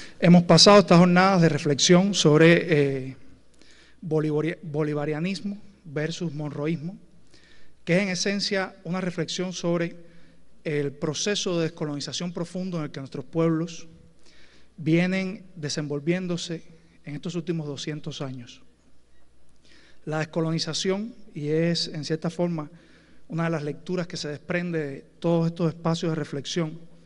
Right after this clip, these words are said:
no es solo un proceso teórico y económico, sino que es también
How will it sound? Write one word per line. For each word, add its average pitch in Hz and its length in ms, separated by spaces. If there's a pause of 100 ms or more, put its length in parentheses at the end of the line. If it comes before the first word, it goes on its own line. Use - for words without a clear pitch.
(420)
no 165 180
es 175 60
solo 196 500
un 185 160
proceso 185 500
teórico 170 480
y 160 60
económico, 160 520
sino 151 220
que 160 80
es 160 80
también 165 540